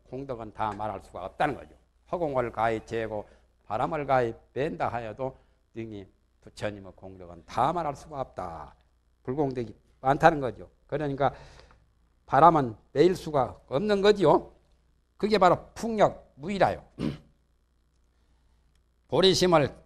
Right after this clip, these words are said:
깨달아서 산마지에 들어가서 치방 제불에 합하여 치방 부처님과 똑같은 깨달음의 경지에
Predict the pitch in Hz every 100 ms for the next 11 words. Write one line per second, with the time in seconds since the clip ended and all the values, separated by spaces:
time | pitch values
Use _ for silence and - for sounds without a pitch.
0 | - 180 170 147 139 139 135 - 196 160
1 | 151 139 120 123 135 127 104 78 - _
2 | _ - 185 175 143 127 - 135 135 131
3 | 110 - - - - - 104 82 - _
4 | _ - 180 170 131 - - 139 147 143
5 | 131 123 147 135 147 - 131 110 - _
6 | _ _ _ _ 143 160 147 131 117 -
7 | 131 127 123 113 95